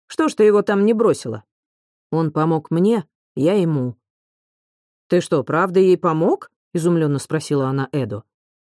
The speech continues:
«Еще не хватало, чтоб какой-то чужак ее бил. Я и сам справлюсь», пробормотал он.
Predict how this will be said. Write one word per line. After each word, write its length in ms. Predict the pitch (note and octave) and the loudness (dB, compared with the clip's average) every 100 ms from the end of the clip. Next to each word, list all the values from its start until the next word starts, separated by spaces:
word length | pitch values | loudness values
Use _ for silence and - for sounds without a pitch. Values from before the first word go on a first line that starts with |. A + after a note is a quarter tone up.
| _ - | _ -6
«Еще 300 | C#3 C#3+ F#3 | -4 0 0
не 140 | F3+ | 0
хватало, 440 | E3+ E3+ E3 F#3 E3+ | 0 -2 0 0 0
чтоб 240 | - D3 | -2 -4
какой-то 400 | D#3+ D#3+ D#3+ D#3+ | -2 0 0 0
чужак 480 | - E3+ D3+ E3 C#3+ | 0 0 0 -2 -2
ее 300 | C3+ C#3 B2+ | -2 0 -2
бил. 340 | C#3 C3+ G#2 _ _ _ - | -2 -2 -4 _ _ _ -6
Я 160 | C#3 G#3 | 0 0
и 40 | |
сам 280 | - F#3 G3 | 0 -2 -2
справлюсь», 580 | - G3+ C#3+ A2+ - - - | -2 -2 -2 -4 -10 -16 -8
пробормотал 600 | C#3 B2+ C3+ C3 A#2 A#2+ | -6 -4 -4 -6 -8 -8
он. 140 | A#2 | -12